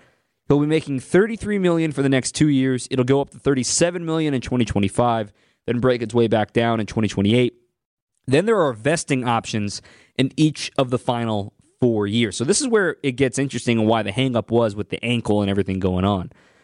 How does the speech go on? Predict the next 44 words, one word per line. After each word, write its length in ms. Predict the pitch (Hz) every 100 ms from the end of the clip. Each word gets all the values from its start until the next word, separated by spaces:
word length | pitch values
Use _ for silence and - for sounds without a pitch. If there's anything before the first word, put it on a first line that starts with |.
| -
So 280 | - 139 -
he's 240 | - 139 120
guaranteed 720 | 151 202 247 185 - 165 -
for 100 | 123
six 320 | - 131 -
years, 220 | 92 92
but 140 | 127
it 160 | 135 -
can, 480 | - 202 208 127 123
if 100 | 123
everything 320 | 139 143 127
works 260 | 123 110 135
out, 300 | 127 104 _ _ _ _
go 160 | 127 135
up 160 | 143 _ _
for 320 | 127 123 120 -
a 80 |
total 380 | - 147 135 123
of 180 | - 110
ten 380 | - - 180 139
years. 340 | 95 - - _ _ -
And 80 | 120
it's 100 | 113
at 140 | 117 -
two 240 | - 214
hundred 260 | 214 175 147
million 300 | 156 147 131
right 220 | 120 110
now. 460 | 120 147 101 92 - _ _ _ 131
It 100 | 160
can 100 | 151
go 180 | 151
up 100 | 147
to 80 | -
two 180 | - 143
hundred 260 | 139 123 -
seventy 540 | - - 202 175 139
million 340 | 117 110 107 -
over 220 | 120 120
the 80 | 117
life 260 | 104 98
of 100 | 98
the 60 | 98
deal 440 | 113 160 113 107